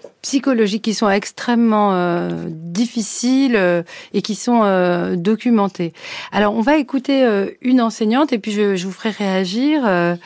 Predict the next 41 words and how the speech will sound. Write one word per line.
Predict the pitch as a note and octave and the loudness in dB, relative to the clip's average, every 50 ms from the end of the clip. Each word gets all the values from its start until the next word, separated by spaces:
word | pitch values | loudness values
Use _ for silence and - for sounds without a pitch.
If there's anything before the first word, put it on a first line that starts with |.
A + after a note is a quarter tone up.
| - - - - - - - - | -16 -20 -18 -18 -18 -18 -14 -4
Anne | - G#3 G#3+ A3+ | -2 2 2 2
Roger, | G#3 G3+ G#3+ A3 G3 A#3 C#4 D#4 D4+ | 2 2 0 0 2 2 2 2 2
c'est, | - - A#3 A3 G#3 G3 | 2 2 4 4 6 4
euh, | F#3 F#3 F3+ F3+ F3+ F3+ F3+ F#3 F#3 | 4 4 4 4 2 2 2 2 2
Rita | G#3 B3 A#3+ - - A3+ A3 G#3 G#3 | 0 0 0 0 2 2 2 2 2
Novas | G#3+ G#3+ G3 G3+ G3+ G#3 G3+ - - - G#3 | 0 0 2 0 0 0 -2 -6 -6 -2 2
Miranda. | G#3+ A3+ A#3 A3 G#3 G3+ G3 G3+ G3+ A3+ C#4 D4+ | 4 4 4 4 2 2 2 2 2 4 4 4
Elle | A#3+ G#3 | 4 2
enseigne | A3 A3 D4+ D4 A#3+ | 2 2 2 2 2
la | F3+ E3+ | 2 2
littérature | F3+ F#3+ G#3+ B3 B3+ A#3 - A#3 G#3+ G3 F#3 F#3+ F#3+ - - G#3 A3+ C4+ E4 E4+ - _ | 0 2 2 0 0 0 0 0 0 2 0 0 -2 -4 -8 -8 -6 -6 -8 -10 -12 _
à | - F#3+ | -8 -8
Paris | - _ - B3 B3+ A#3 G3+ F#3+ | -6 _ -2 0 0 2 0 -2
trois, | - - - G3+ G#3 C4 D#4+ - - - - - - - - | -4 -6 -2 0 0 0 0 -4 -8 -14 -16 -16 -18 -8 -4
et | G3+ | -4
elle | G3 | -2
va | G3+ G3+ | 0 0
nous | A3 A3+ G#3+ | 0 0 0
parler, | - A3 A3 A#3 A#3+ C#4 C#4+ B3+ A#3+ | -2 -2 -2 0 0 0 0 0 -2
eh | G3 | -4
bien, | F3 F#3+ F3+ E3+ D#3 - - - - - _ - | -2 -2 -2 -2 -2 -6 -10 -20 -20 -20 _ -6
des | F#3 A#3 C4 | -2 -2 0
difficultés, | A#3 B3 A#3 - - G#3 - B3 A3+ - - A#3+ A#3 A3+ G3+ F3+ | 0 -2 -6 -8 -10 -6 -6 -6 -6 -4 -2 0 2 2 2 2
euh, | E3+ E3+ E3 E3 E3 E3 E3 E3 | 2 0 0 0 0 -2 -2 -4
qu'elle | - - G3+ G3 F#3+ F#3+ G3 F#3 | -4 -4 -4 -2 -2 -2 -2 -2
rencontre | - F3 F#3+ F#3+ F#3 - G3+ A3 D4 F4 - - - F#3 F3 | -2 -2 -2 -4 -4 -4 -4 -2 -2 -2 -4 -4 -6 -6 -6
dans | E3 F3 E3+ E3+ | -4 -6 -6 -6
sa | D#3+ - F#3 E3+ D#3+ D#3+ D#3 D3+ | -8 -8 -8 -8 -6 -6 -8 -8
vie | C#3+ F3 A3 | -8 -8 -10
de | G3 | -8
tous | - G3+ | -6 -4
les | F3 F3+ | -4 -2
jours, | F3+ A#3 C4 | -2 -2 -2
dans | A3+ F#3+ | -4 -4
son | - F#3+ | -4 -4
département | F3+ F#3 F#3 G3 G3 F#3 - G#3+ G#3 G#3 G#3 G#3 G#3 | -4 -2 -2 -4 -6 -4 -4 -4 -2 -2 0 0 -2
de | G3+ F#3 G3+ | -2 -2 -2
littérature, | F#3 G3 F#3 - F#3+ F#3+ F#3 F#3+ F#3+ F#3+ - - B3 C4+ D#4 E4 - - - - - - - | -2 -4 -6 -6 -6 -4 -4 -4 -6 -6 -8 -4 -2 -2 -2 -2 -4 -8 -14 -16 -18 -6 -2
à | G#3+ A3 | 0 2
la | A#3 A#3 A#3 | 2 2 0
fois | - - B3 A#3 A3+ G3+ | 2 2 2 2 2 0